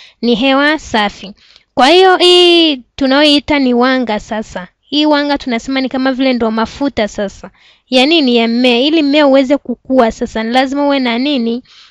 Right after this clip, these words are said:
Na hicho kitu ambacho tunakiita ni wanga. Wanga inahitajika si kwa mmea tu, bali hata na kwa binadamu. Mnajua kwamba wanga ni kitu cha muhimu, ni kitu ambacho kinahitajika katika mwili. Bila wanga, mwili hauwezi ukajengeka, mwili hauwezi ukawa kama ulivyo.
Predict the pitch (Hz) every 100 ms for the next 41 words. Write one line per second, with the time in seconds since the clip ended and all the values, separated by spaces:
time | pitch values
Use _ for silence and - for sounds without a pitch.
0 | _ - 226 277 - 302 269 294 254 254
1 | 269 - 233 233 - 277 294 262 262 311
2 | 359 - 233 247 262 254 233 190 - _
3 | _ 277 311 359 339 285 285 269 311 294
4 | - 311 262 240 254 262 233 - 220 254
5 | 269 262 254 226 247 247 220 220 262 277
6 | 254 233 277 277 269 262 269 269 285 302
7 | 330 - - - _ 240 247 311 - 339
8 | 285 247 262 285 285 254 - 285 277 240
9 | 262 277 254 233 233 240 269 302 277 220
10 | - - 240 226 233 233 277 320 320 330
11 | 339 349 339 339 - _ - 294 311 294
12 | 277 254 285 247 240 233 269 285 285 262
13 | 285 269 240 262 262 302 269 - 294 285
14 | - 277 262 226 220 233 214 220